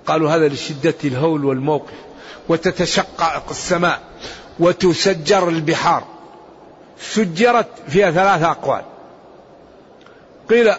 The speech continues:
ولعت، وقيل فرغت، وقيل فتحت على بعضها. كان وعد الله تعالى مفعولا واقعا منفذا. إن هذه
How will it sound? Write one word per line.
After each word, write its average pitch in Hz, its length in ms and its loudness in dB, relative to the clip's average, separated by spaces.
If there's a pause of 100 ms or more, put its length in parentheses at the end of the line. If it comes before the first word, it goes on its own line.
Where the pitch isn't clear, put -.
(140)
ولعت، 175 560 2 (720)
وقيل 185 500 2
فرغت، 190 500 2 (460)
وقيل 202 400 2
فتحت 196 500 0
على 175 280 2
بعضها. 139 460 -2 (4000)
كان 170 300 2
وعد 151 340 0
الله 147 380 0
تعالى 143 640 -2
مفعولا 147 840 0
واقعا 156 580 0
منفذا. 147 760 -4 (760)
إن 196 240 2
هذه 185 500 2